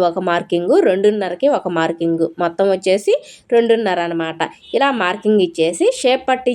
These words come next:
జాయింట్ కోసం ఒక హాఫ్ ఇంచ్ అనేది మార్కింగ్ ఇచ్చేసి అక్కడి నుంచి పొడవు ఎంత ఉందో ఒకసారి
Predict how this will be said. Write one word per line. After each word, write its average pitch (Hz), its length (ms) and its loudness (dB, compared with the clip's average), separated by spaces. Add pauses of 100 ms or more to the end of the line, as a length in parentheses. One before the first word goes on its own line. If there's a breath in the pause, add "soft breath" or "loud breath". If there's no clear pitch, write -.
జాయింట్ 185 360 -4
కోసం 175 320 0 (160)
ఒక - 140 -4 (240)
హాఫ్ 175 260 0
ఇంచ్ 180 220 -4
అనేది 170 260 2 (140)
మార్కింగ్ 165 420 -4
ఇచ్చేసి 165 440 0 (380 loud breath)
అక్కడి 262 380 -4
నుంచి 190 240 -4 (220)
పొడవు 233 280 0 (120)
ఎంత 185 180 -4 (160)
ఉందో 185 160 0 (140)
ఒకసారి 220 340 -2